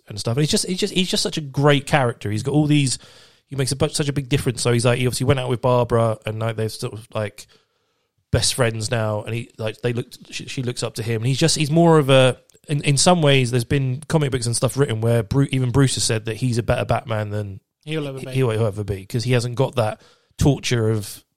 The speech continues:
Speaker 1: the way his parents died
Speaker 2: Mm.
Speaker 1: on him. His parents did get killed, but they weren't in the sa-, in front of him the same way. So he, he, rather than taking revenge out by being Batman, he does, he did it a different way.
Speaker 2: Mm.
Speaker 1: And he's just, yeah, he's great.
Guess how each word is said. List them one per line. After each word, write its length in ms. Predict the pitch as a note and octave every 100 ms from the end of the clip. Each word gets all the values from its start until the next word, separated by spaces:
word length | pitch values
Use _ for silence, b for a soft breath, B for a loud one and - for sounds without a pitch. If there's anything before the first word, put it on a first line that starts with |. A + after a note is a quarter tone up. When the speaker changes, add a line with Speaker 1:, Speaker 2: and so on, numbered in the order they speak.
| -
Speaker 1:
the 60 |
way 160 | A#2+ A2+
his 80 | G#2+
parents 420 | - A#2 A#2 -
died 400 | C3+ C3 E3 E3 E3+
Speaker 2:
Mm. 280 | D#3 B2+ C3
Speaker 1:
on 80 | C3+
him. 80 | D3
His 240 | C#3+ C3
parents 280 | - D3 A#2+
did 100 | - B2
get 140 | A#2
killed, 200 | C3+ G#2+
but 60 | A2
they 80 |
weren't 220 | A2+ A#2+ A2
in 80 |
the 80 | G#2+
sa-, 160 | - B2+
in 160 | A2
front 200 | A2 B2+
of 80 | G#2+
him 120 | G#2+
the 60 | G#2
same 200 | A#2 A2
way. 180 | A#2 B2+
So 120 | B2
he, 80 | A#2
he, 320 | A#2+ A#2+ A#2 B B B B
rather 180 | C#3 B2
than 140 | A#2+
taking 360 | A2+ C3+ B2+ A#2+
revenge 380 | A2+ B2 A#2 G2
out 240 | G#2 - _ _ _ _ -
by 100 | G#2+
being 240 | A#2+ A2
Batman, 320 | A2+ G#2 G2+
he 160 | G#2 G#2+ -
does, 140 | A2+
he 140 | A2+ A2+
did 120 | A#2
it 60 |
a 40 | A#2
different 340 | A#2+ - B2+
way. 260 | C3 E3 F3+ _ _ b
Speaker 2:
Mm. 40 | b b b b
Speaker 1:
And 80 | C#3+
he's 60 | D#3
just, 140 | F#3+
yeah, 120 | G3+
he's 140 | B2+ B2+
great. 220 | F#3